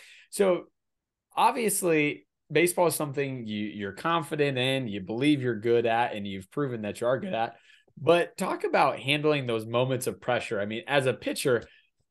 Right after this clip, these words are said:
I mean, that, that's about the most pressure cooked spot you can have in any type of a sport, right? I mean, it's you and one guy, and, and you're just throwing right at him. So talk a little bit about managing pressure in those situations.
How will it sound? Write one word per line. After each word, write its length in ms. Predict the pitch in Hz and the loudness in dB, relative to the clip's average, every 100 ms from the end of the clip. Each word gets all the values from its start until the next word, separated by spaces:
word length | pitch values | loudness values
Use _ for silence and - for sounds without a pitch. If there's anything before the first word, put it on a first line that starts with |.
| _ - | _ 0
I 40 | |
mean, 180 | 170 160 | 4 6
that, 180 | 214 185 | 4 4
that's 180 | 277 269 | 2 4
about 380 | 196 175 175 | 6 8 6
the 80 | 160 | 4
most 380 | 160 170 160 - | 4 4 4 0
pressure 400 | 208 202 214 180 | -2 -2 -2 -2
cooked 320 | - 196 - | 0 0 -2
spot 440 | - - 196 180 170 | -4 0 4 4 2
you 120 | 175 | 0
can 140 | 160 | 0
have 260 | 151 170 151 | 0 0 0
in 100 | 143 | 0
any 240 | 156 156 | 0 0
type 240 | 147 165 127 | 0 -2 -2
of 100 | 120 | -6
a 60 | |
sport, 380 | 110 - 156 117 | -4 2 4 6
right? 200 | 127 151 | 4 4
I 60 | 143 | 2
mean, 180 | 135 | 2
it's 200 | 127 120 | 0 -2
you 320 | 160 170 202 202 | 2 8 8 8
and 360 | 151 131 123 | 4 0 -4
one 300 | 120 175 175 | 2 4 4
guy, 360 | 160 175 156 139 | 4 6 6 6
and, 280 | 131 123 113 | 2 -2 -6
and 180 | 131 | -2
you're 140 | 131 165 | 2 4
just 240 | 165 151 | 2 2
throwing 600 | 190 180 170 147 139 120 - _ | 6 8 8 6 0 -8 -16 _
right 260 | 156 160 165 | 4 6 8
at 180 | 165 143 | 6 4
him. 100 | 120 | 2
So 180 | 160 143 | 0 0
talk 200 | 202 269 | -2 -2
a 40 | |
little 140 | 311 | -2
bit 80 | 185 | 0
about 260 | 139 127 117 | 2 0 0
managing 480 | 123 131 127 127 107 | -2 -2 -2 -6 -4
pressure 380 | 123 113 - | -2 -2 -4
in 100 | 107 | -6
those 220 | 104 101 - | -4 -6 -6
situations. 760 | 98 101 95 90 82 78 - | -8 -8 -8 -8 -14 -18 -20